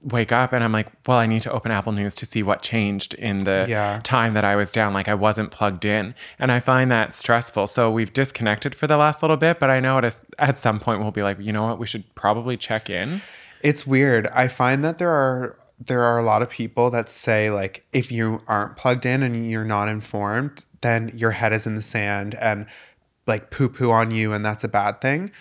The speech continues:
Speaker 2: But I think it's really important for people to sometimes take a step back and protect your mental health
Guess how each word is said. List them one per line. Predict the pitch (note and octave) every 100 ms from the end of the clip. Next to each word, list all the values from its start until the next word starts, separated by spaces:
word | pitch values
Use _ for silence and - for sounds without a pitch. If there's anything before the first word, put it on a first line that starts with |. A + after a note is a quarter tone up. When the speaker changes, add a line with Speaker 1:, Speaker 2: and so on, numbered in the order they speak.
| - - _ _ _ _ _
Speaker 2:
But | B2
I | B2+ B2+
think | C3+ B2
it's | E3 -
really | A#2 A2 A2
important | A2+ - G#2 A2+
for | A#2 A2+
people | A#2+ A#2 C3 D3 D3 - _ _ _
to | - B2
sometimes | - A2+ A#2+ A#2 -
take | - A#2 -
a | A#2
step | - - - A2 -
back | G2+ G2+ C3+ -
and | - A#2+ A2+
protect | - A#2 - A2 - -
your | B2
mental | A#2 A2+ B2+
health | A#2 B2+